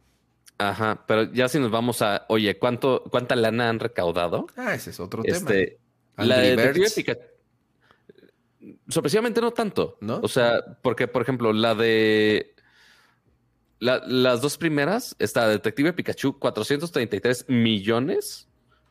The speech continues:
Speaker 1: de, según el Worldwide Box Office.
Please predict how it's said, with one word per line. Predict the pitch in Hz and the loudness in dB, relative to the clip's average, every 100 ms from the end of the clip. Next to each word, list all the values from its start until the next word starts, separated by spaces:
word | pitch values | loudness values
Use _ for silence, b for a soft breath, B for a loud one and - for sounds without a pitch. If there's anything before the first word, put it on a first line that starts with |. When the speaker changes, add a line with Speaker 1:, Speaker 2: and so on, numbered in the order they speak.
| _ _ | _ _
Speaker 1:
de, | 95 104 101 98 | -2 0 2 0
según | 110 107 123 | 0 0 2
el | 117 107 98 | 2 0 2
Worldwide | 107 107 113 95 | 2 2 0 0
Box | 101 - | -2 -2
Office. | 104 - 370 - - | -2 -2 -4 -4 -16